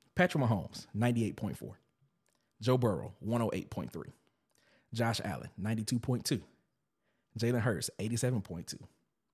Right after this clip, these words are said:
Justin Herbert, ninety-seven point seven. Trevor Lawrence, seventy-one point nine. Lamar Jackson, eighty-seven. Aaron Rodgers, one eleven point nine.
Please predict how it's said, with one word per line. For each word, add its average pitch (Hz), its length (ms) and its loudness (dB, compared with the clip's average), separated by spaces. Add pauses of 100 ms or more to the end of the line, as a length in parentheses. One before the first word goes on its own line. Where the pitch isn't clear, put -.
(880)
Justin 170 280 8
Herbert, 147 360 4 (100)
ninety-seven 117 440 2
point 127 220 2
seven. 104 280 2 (580)
Trevor 104 300 -2
Lawrence, 135 480 4
seventy-one 113 640 2
point 135 320 0
nine. 139 260 0 (1400)
Lamar 127 280 4
Jackson, 123 500 0 (180)
eighty-seven. 92 580 -2 (1120)
Aaron 135 260 2
Rodgers, 143 480 4 (260)
one 113 280 0
eleven 120 400 0 (560)
point 110 260 0
nine. - 280 -8